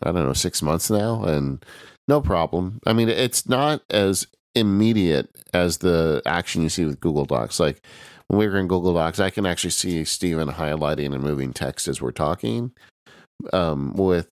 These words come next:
uh, Apple Notes, it just kinda happens. You know, you just see suddenly text has moved. Uh, but it's, it is instant enough that it's fine to work collaboratively at the same time with. I think a lot of people don't realize that. And, and I think Apple Notes, I think, is probably the better,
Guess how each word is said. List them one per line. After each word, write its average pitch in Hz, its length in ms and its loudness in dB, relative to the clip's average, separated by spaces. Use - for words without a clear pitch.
uh, 78 220 2
Apple 95 240 -2
Notes, 90 240 0
it - 60 -10
just - 200 -2
kinda 78 200 0
happens. 80 680 -2
You 78 100 -2
know, 71 100 0
you 76 160 0
just - 220 -2
see 82 120 -2
suddenly 69 380 -2
text - 320 -6
has 65 160 -6
moved. 73 380 -2
Uh, 85 180 2
but 98 260 0
it's, - 480 0
it 117 160 2
is 92 460 2
instant 107 400 0
enough 80 320 0
that 76 160 0
it's 69 180 -2
fine 80 380 0
to 67 340 -6
work 78 240 -2
collaboratively 69 720 -2
at 62 100 -8
the - 60 -12
same 65 220 -4
time 80 260 -4
with. 71 160 -4
I 110 100 0
think 147 160 -2
a 123 40 2
lot 117 140 2
of 117 60 -2
people 95 160 -6
don't 85 180 0
realize 76 420 -2
that. 58 260 -2
And, 87 240 -2
and 101 100 2
I 101 100 4
think 131 280 -2
Apple 101 280 0
Notes, 90 300 0
I 85 60 -2
think, 101 240 -2
is 80 100 -2
probably 101 540 0
the 82 100 0
better, 82 560 0